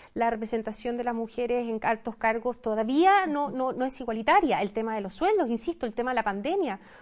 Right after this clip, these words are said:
cómo bajaron la cantidad de tesis doctorales en mujeres en la época de la pandemia. O sea, hay algo en la resolución de este tema que todavía no hemos podido soltar, eh, porque nuestro rol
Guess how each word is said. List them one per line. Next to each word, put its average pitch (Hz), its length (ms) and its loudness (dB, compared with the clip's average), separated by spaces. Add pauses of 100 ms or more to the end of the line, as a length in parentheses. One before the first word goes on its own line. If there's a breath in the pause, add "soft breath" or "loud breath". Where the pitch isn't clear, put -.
(100)
cómo 262 200 0
bajaron 262 420 2
la 269 100 2
cantidad 233 600 2
de 247 120 4
tesis 247 320 -2
doctorales 254 680 0
en 392 140 4
mujeres 392 640 2 (200 soft breath)
en 240 100 -4
la 254 100 0
época 269 260 -6
de 254 60 -6
la 262 80 -2
pandemia. 240 520 -4 (340 loud breath)
O - 20 -20
sea, - 260 0
hay 320 320 2
algo 269 420 0
en 247 120 -2
la 240 80 2
resolución 214 840 0
de 466 80 -2
este 392 140 -4
tema 381 240 2
que 330 100 -4
todavía 277 340 0
no 285 80 -2
hemos 285 200 -4
podido 262 280 -4
soltar, 202 680 -2 (640 soft breath)
eh, 202 720 2 (400)
porque 302 680 -2 (220)
nuestro 247 640 -4
rol 285 800 -2